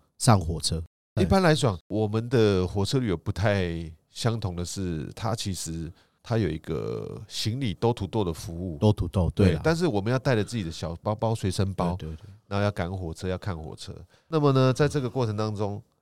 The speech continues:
Speaker 2: 也是一个不错的方式。当然啦，我们今天讨论的是所谓的山峰啦，刚刚讨论的少女峰，还有一个是什么？叫做铁力士，对不对？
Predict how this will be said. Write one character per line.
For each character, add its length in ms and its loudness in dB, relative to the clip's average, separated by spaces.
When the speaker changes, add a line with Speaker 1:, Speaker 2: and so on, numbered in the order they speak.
Speaker 2:
也 140 2
是 180 0
一 40 -4
个 100 0
不 120 -4
错 160 -4
的 120 0
方 260 -6
式。 320 -10
当 140 0
然 140 2
啦， 200 0
我 120 -12
们 100 -2
今 100 -2
天 80 2
讨 200 -2
论 120 -2
的 60 -4
是 100 -2
所 200 -6
谓 80 -2
的 100 -4
山 260 -6
峰 280 -12
啦， 120 -14
刚 160 0
刚 60 0
讨 140 2
论 100 2
的 100 2
少 180 2
女 120 -2
峰， 300 -2
还 140 -4
有 100 4
一 60 0
个 100 0
是 100 -6
什 100 -10
么？ 200 -10
叫 100 -4
做 120 0
铁 220 -6
力 220 -2
士， 300 -6
对 100 -6
不 60 -8
对？ 100 -12